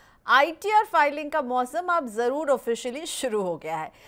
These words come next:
आईटीआर filing को लेकर हाल ही में एक रोचक मामला सामने आया और मुझे लगा इसे discuss करना चाहिए। एक महिला से जुड़ी खबर थी कि उन्हें income tax return नहीं भरने पर छह महीने की जेल की सजा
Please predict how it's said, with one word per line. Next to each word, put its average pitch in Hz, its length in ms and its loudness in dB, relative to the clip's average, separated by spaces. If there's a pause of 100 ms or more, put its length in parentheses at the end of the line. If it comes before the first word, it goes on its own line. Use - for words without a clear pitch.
(120)
आईटीआर 339 420 4
filing 294 380 2
को 320 80 -8
लेकर 277 300 -4
हाल 247 200 0
ही 277 80 -10
में 349 120 -12
एक 440 140 -12
रोचक 302 460 -6
मामला 240 360 -2
सामने 208 400 -6
आया 196 260 -2
और 285 80 -4
मुझे 240 240 -8
लगा 240 180 -6
इसे 247 180 -8
discuss 185 440 -8
करना 151 260 -10
चाहिए। 160 420 -8
एक 262 200 -6
महिला 233 520 0 (360)
से 247 80 -4
जुड़ी 240 240 0
खबर 226 320 -2
थी 240 360 -12
कि 277 80 -12
उन्हें 254 320 -4
income 269 340 -8
tax 247 260 -8
return 247 260 -6
नहीं 226 220 -10
भरने 214 380 -12
पर 240 140 -8
छह 262 280 -10
महीने 196 340 -12
की 254 160 -14
जेल 170 360 -14
की 180 80 -18
सजा 269 320 -6